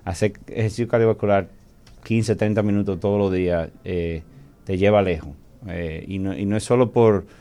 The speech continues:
por, por, por, por lo, el sinnúmero de beneficios que tema,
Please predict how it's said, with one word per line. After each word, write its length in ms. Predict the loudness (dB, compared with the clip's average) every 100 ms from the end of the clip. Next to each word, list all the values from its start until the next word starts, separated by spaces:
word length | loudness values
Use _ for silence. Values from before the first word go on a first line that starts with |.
| -20 -20 -20 -20 -18 2
por, 340 | 4 4 2
por, 340 | 2 2 2 -2
por, 320 | 0 0 0
por 160 | -2 0
lo, 220 | 0 -2 -10 -20 -12
el 120 | -12
sinnúmero 360 | -4 2 4 6
de 60 | 4
beneficios 380 | 4 0 0 0
que 80 |
tema, 300 | 2 2 2